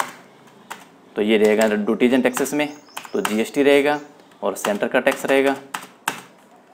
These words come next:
तो इसी तरीके से output एसजीएसटी टैक्स,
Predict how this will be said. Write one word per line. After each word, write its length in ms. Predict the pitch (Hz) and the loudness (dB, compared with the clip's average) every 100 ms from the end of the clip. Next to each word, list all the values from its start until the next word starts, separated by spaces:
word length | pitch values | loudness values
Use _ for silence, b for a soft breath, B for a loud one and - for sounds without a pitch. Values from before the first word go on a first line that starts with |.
| - | -18
तो 120 | - | -10
इसी 220 | - - | -8 -4
तरीके 300 | 127 120 113 | -2 0 0
से 100 | 135 - | -2 0
output 460 | 117 113 131 135 | 0 2 0 2
एसजीएसटी 840 | 202 - - 110 110 - 117 - | 0 -6 -6 -2 0 0 -4 -4
टैक्स, 340 | 107 95 - | -2 -2 -4